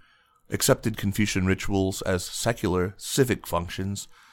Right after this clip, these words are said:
an interpretation that enabled converts to continue venerating their ancestors.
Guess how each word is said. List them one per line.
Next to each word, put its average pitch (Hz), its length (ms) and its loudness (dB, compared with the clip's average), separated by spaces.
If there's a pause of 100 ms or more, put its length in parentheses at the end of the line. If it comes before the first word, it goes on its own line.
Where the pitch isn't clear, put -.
(140)
an 95 140 4
interpretation 98 720 0
that 92 180 2
enabled 131 500 4
converts 123 540 0
to 117 140 2
continue 131 420 0
venerating 85 480 2
their 85 160 0
ancestors. 85 760 -2